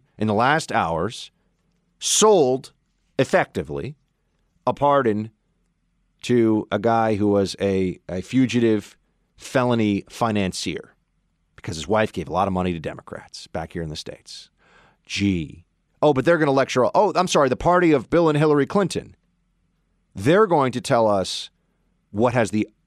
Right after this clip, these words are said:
appearance of impropriety. They're really gonna pull this now? I mean, the gall that they have. It's stunning. After all we've been put through as a country with the Russia collusion nonsense, look back at the timeline of that.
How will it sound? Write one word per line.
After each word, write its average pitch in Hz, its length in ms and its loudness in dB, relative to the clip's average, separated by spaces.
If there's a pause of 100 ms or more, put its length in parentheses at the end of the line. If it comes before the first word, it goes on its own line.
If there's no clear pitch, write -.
appearance 139 520 0
of 110 100 -2
impropriety. 95 600 -2 (220)
They're 165 120 2
really 240 200 2
gonna 208 140 2
pull 175 260 0
this 151 240 0
now? 117 360 0 (140)
I 139 80 0
mean, 156 140 0
the 147 80 2
gall 151 560 4
that 98 180 0
they 90 180 -2
have. - 440 -12 (840)
It's 160 200 0
stunning. - 440 -2 (1500)
After 135 300 0
all 220 380 4
we've 208 160 0
been 175 160 0
put 170 200 0
through 156 180 2
as 123 80 0
a 127 60 -2
country 131 380 -2
with 85 160 -4
the 80 80 -8
Russia 113 340 -2
collusion 95 520 -2
nonsense, 85 680 -8 (800)
look - 260 -2
back 170 260 -2
at - 60 -4
the 95 80 -6
timeline 98 480 -4
of 67 100 -14
that. 50 240 -10